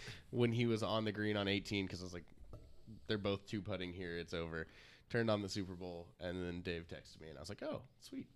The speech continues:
Eked out a win. I'll take it." Um, and then my guy Rombo,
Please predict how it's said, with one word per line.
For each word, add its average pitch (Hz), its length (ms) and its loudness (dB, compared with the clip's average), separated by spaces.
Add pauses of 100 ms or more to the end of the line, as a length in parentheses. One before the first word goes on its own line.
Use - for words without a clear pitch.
(180)
Eked 151 160 -6
out 190 120 6
a - 20 4
win. 139 240 4
I'll 110 80 0
take 113 240 -2
it." 85 140 -8 (360)
Um, 120 260 6
and 131 140 6
then 147 120 10
my 143 100 8
guy 131 160 4
Rombo, 120 540 0